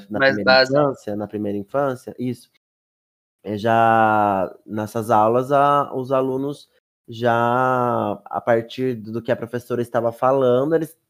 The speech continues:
Speaker 1: conseguiram perceber que eles estavam passando por aquilo.
Speaker 2: Sim, tem isso também,
Speaker 1: Né?
Speaker 2: claro que tem. Mas é que eu, eu mesmo não tenho, eu não posso falar sobre, sabe? Porque eu não, não tenho esse conhecimento. Porém, eu me, me abro a adquirir essa,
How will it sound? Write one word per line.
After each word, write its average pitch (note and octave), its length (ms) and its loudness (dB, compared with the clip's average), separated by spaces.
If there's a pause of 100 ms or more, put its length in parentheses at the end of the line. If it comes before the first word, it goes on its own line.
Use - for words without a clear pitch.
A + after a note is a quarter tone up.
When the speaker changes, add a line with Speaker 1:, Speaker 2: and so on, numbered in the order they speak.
(260)
Speaker 1:
conseguiram C#3 480 -2
perceber D3 580 0
que D#3+ 80 -14
eles E3+ 80 -6
estavam D#3 240 -4
passando D#3 380 -8
por D3+ 120 -10
aquilo. A2 640 -8 (380)
Speaker 2:
Sim, E3+ 360 -4
tem D3 420 0
isso D#3 200 -6
também, B2 380 -4
Speaker 1:
Né? G2+ 140 -4
Speaker 2:
claro B2+ 360 2
que - 120 -20
tem. B2+ 280 -10 (400)
Mas C3+ 280 0
é C#3+ 100 2
que D3 480 -2
eu, D3 200 2
eu D3+ 160 4
mesmo E3 420 0
não E3+ 200 0
tenho, E3+ 320 -2
eu D3 160 0
não D#3+ 140 0
posso D#3 340 0
falar D#3+ 360 2
sobre, C#3 340 -8
sabe? C3 300 -2
Porque B2+ 260 -8
eu B2+ 80 -2
não, B2+ 360 -10 (200)
não C#3 280 -8
tenho C#3+ 200 -2
esse - 160 -8
conhecimento. D3+ 640 -4 (320)
Porém, F3+ 500 4
eu F3 200 2
me, F3 560 -2
me F#3 80 -2
abro F3 540 0
a D#3 300 2
adquirir F#3 500 -4
essa, G3 240 -4